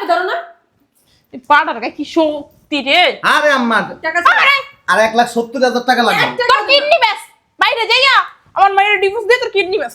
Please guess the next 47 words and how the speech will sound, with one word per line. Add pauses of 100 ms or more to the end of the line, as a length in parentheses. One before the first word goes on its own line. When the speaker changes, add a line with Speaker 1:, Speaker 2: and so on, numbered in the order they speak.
Speaker 3:
আপনারা
কি
মানুষ? (360)
Speaker 2:
তুই (120)
কি (220)
ছাগল? (200)
তুই
কি
ছাগল? (240)
হ্যাঁ?
Speaker 1:
যাও। (720)
পাগল
আর
নিজের
ভালো
বুঝে
তুমি
জীবনে
বুঝবা
না
তো। (400)
Speaker 2:
তোমার
কি
মেয়ে
ভবিষ্যৎ
নাই? (140)
তোমার
কি
ভবিষ্যতের
বাচ্চা
কাচ্চা
হইতো
না? (280)
হ্যাঁ? (380)
Speaker 1:
খরাতির
বাচ্চা, (840)
ভবিষ্যতের
কথা
চিন্তা
করে
একটা
বাচ্চা
পর্যন্ত
তুলে
না। (240)
আর
সব